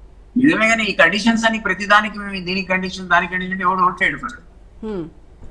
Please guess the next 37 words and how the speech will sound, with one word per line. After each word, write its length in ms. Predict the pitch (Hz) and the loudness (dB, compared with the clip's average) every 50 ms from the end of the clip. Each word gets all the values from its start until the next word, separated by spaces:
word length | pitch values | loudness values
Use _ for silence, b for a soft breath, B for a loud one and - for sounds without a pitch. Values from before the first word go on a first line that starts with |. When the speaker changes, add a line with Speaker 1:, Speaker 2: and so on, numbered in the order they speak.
| - - - - - - - - - - - - - - - - - - - 208 | -18 -20 -20 -20 -20 -20 -20 -20 -20 -20 -20 -20 -20 -20 -20 -20 -20 -10 -6 -2
Speaker 2:
అంటే 200 | 240 247 294 285 | 0 2 2 2
ఇది 140 | 247 262 | 4 6
ఓ 40 | 254 | 6
Speaker 1:
ఈ 60 | 247 | 6
Speaker 2:
రకంగా 160 | 247 247 247 - | 6 6 6 4
Speaker 1:
కండిషన్ 260 | 269 311 311 311 277 | 4 4 4 6 6
Speaker 2:
రైతుల్ని 320 | 254 262 254 311 311 311 | 4 4 2 2 0 2
Speaker 1:
కదా. 100 | 277 262 | 2 2
Speaker 2:
మోసం 260 | 262 262 - 311 311 | 0 0 0 0 0
చేసినట్టే 420 | 311 302 294 - 311 277 247 277 226 | 0 -2 -2 -4 -4 -2 0 0 0
కదా. 240 | 202 160 156 143 - - - - - - - - - | 0 -2 -4 -6 -10 -12 -18 -20 -20 -20 -8 0 2
Speaker 1:
ఈ 120 | 165 170 147 | 4 4 6
కండిషన్ 460 | - 151 156 175 190 - 214 202 196 | 8 6 6 6 6 2 0 0 2
చదువుకునే 360 | 190 185 185 175 185 180 180 | 2 2 4 2 0 0 0
ఓపిక 340 | 175 175 180 180 185 185 185 | 2 2 2 2 2 -2 -2
పబ్లిక్ 440 | - 180 156 147 160 175 175 175 175 | 2 2 2 2 0 -4 -8 -10 -10
ఉండదు, 240 | 170 180 190 226 233 | -8 -8 -4 0 2
వాళ్ళు 180 | 202 180 156 | 2 2 2
నమ్మరు 300 | 151 151 156 180 185 185 | 2 2 2 2 0 -2
కూడా 160 | 170 147 131 | -2 -4 -6
ఈ 40 | 131 | -6
కండిషన్స్ 520 | 123 123 135 147 160 160 165 160 147 139 143 | -6 -6 -8 -8 -8 -10 -10 -12 -10 -8 -8
పెడితే. 320 | 135 117 - - - - - - - - - - - - - 110 | -8 -8 -10 -14 -18 -18 -18 -20 -20 -20 -20 -20 -20 -16 -10 -4
మొన్న 120 | 117 - | -2 2
కూడా 160 | - - - | 4 4 4
గొడవ 220 | - - 113 117 110 | 4 4 4 4 4
అయింది 260 | 113 110 - 160 139 | 2 0 -4 -6 -6
కదా 300 | 113 110 110 131 131 135 | -8 -8 -6 -4 -4 -4
ఈ 100 | 135 117 | -4 -6
కండిషన్స్ 540 | 110 - - 139 139 147 160 180 170 - 151 | -10 -8 -6 -6 -6 -6 -6 -10 -14 -14 -14
గురించి, 420 | 156 170 165 - - 226 269 285 - - - - - - - - | -16 -16 -16 -16 -16 -16 -16 -18 -18 -20 -20 -20 -20 -20 -14 -10
కొందరు 220 | - 160 165 180 170 | -8 -4 -4 -2 -2
ఎలిజిబిలిటీ 580 | 165 156 151 156 151 175 170 180 175 175 175 | -2 -2 -4 -6 -6 -8 -10 -10 -8 -6 -6
ఉన్న 140 | 165 156 160 | -4 -2 2
వాళ్ళు 180 | 156 160 165 151 | 2 2 2 2
కూడా 160 | - 156 151 | 0 -2 0
రాలేదని. 720 | 147 - 143 151 160 160 151 151 147 147 151 147 143 - | 4 4 4 4 4 0 -4 -4 -2 -2 -2 -4 -4 -8